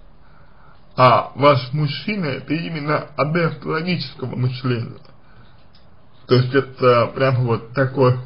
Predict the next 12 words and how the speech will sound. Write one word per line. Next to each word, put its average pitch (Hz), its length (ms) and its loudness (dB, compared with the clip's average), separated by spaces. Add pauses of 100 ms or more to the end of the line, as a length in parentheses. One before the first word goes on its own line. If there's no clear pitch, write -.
(140)
очень, 135 440 -2 (800)
знаете, 131 500 0 (580)
а, 113 480 0 (120)
очень 131 480 0 (200)
фор-, 143 220 0
формальное 165 720 2
мышление, 185 720 -4 (160)
очень, 127 560 -2
а, 117 480 -6
такое, 117 600 -6 (1000)
ам, 123 760 4 (340)
формализированное, 160 1000 0